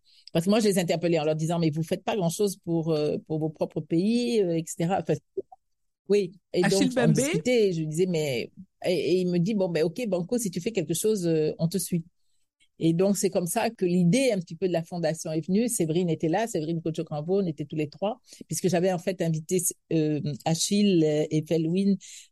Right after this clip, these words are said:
Speaker 1: à un talk à Mons, au, à mon salon littéraire. Et donc, euh, voilà, donc c'est parti de là. Et puis petit à petit, ça s'est agrégé avec, euh, des gens comme Emlé, euh, Marc-Alexandre, voilà, tout, tout ce monde-là s'est, s'est mis en route,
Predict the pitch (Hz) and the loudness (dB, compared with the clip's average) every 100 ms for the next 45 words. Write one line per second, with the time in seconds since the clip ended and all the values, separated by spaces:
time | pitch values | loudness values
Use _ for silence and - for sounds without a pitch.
0 | - 156 160 156 185 175 _ 151 165 214 | -4 0 0 0 -2 -2 _ 2 4 2
1 | 226 143 143 147 151 147 151 151 156 - | 0 -4 -4 -2 -2 -2 -2 -4 -4 -4
2 | 160 151 151 156 190 240 - _ _ _ | -2 -2 0 2 2 0 -6 _ _ _
3 | _ _ _ 160 165 175 180 165 175 160 | _ _ _ -4 -2 -2 -4 -2 0 2
4 | 156 156 156 117 156 170 185 190 180 196 | 2 2 0 0 -4 -2 -2 -2 -4 -4
5 | 175 175 190 214 190 - 170 - - 180 | -2 0 0 0 -2 -6 -12 -14 -6 -6
6 | 170 202 - 185 - 170 147 160 160 170 | -6 -8 -6 -6 -2 0 0 0 0 0
7 | 190 202 208 196 165 165 165 170 160 156 | 2 4 4 2 0 -2 -2 -4 -2 -2
8 | 160 _ _ _ _ _ 147 160 170 165 | -4 _ _ _ _ _ -2 0 0 0
9 | 147 139 160 170 196 196 196 196 190 165 | -2 0 2 2 4 4 4 4 2 2
10 | 160 156 151 147 143 _ _ _ - 143 | 0 -2 -2 -6 -10 _ _ _ -6 -4
11 | - 127 165 - 190 190 190 185 160 151 | -2 -2 -2 -2 0 0 2 2 2 2
12 | 147 - - 190 233 226 185 180 180 202 | 0 -2 -6 -8 -6 0 0 2 2 0
13 | - 180 165 160 175 165 185 165 151 190 | 0 0 2 0 0 0 2 2 2 0
14 | 254 - | -2 -6